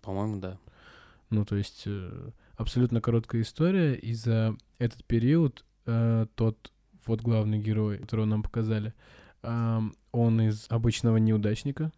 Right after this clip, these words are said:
Speaker 1: Мгм.
Speaker 2: стал необычным неудачником.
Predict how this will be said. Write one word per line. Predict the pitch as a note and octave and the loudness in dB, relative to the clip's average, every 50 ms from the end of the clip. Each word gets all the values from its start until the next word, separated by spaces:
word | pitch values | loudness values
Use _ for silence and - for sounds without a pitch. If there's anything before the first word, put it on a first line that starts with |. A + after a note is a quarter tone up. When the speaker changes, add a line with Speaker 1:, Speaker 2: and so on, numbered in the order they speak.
| _ _ _ _ _ _ _ _ _ - - - | _ _ _ _ _ _ _ _ _ -20 -14 -8
Speaker 1:
Мгм. | - G2+ G2 F#2 F2+ | -6 -6 -6 -4 -6
Speaker 2:
стал | F#2+ F#2+ G2+ A#2 A#2 A#2 A2+ A2+ A2+ A2+ - - _ _ _ _ _ _ _ _ _ _ _ _ _ _ - | -6 -4 0 2 2 4 4 2 0 -2 -6 -12 _ _ _ _ _ _ _ _ _ _ _ _ _ _ -2
необычным | A#2+ A#2 A#2 A2+ A#2 A2+ A2+ A2+ B2 A2+ - - G#2+ G#2 G2+ | 2 4 4 4 4 4 4 4 2 2 0 -2 -2 -2 -2
неудачником. | G2+ G2 G2 G2+ - - - - - A#2 - - | -2 -4 -6 -8 -10 -12 -12 -12 -14 -14 -16 -18